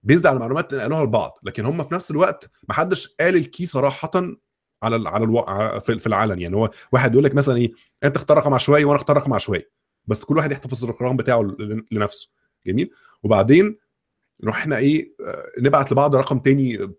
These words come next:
public، وناخد الرقم اللي بعتناه public لبعض ده، وندمجه على الأرقام اللي معانا. جميل. وبعد كده كان في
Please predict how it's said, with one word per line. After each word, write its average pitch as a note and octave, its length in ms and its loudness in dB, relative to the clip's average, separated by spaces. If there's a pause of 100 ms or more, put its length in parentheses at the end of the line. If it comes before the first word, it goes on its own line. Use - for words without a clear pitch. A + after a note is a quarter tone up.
public، G#2 480 -4 (720)
وناخد D#3+ 300 0
الرقم F3 280 0
اللي D3+ 100 2
بعتناه B2+ 280 0
public E3+ 280 -2
لبعض D3+ 240 0
ده، G3 300 -4 (540)
وندمجه A#2+ 400 2
على C3 80 2
الأرقام B2 340 -4
اللي D3+ 140 -2
معانا. G2 320 -4 (840)
جميل. C#3 260 -2
وبعد G#2+ 280 -4
كده A3+ 460 -2 (760)
كان A2 160 -12
في F3 460 -6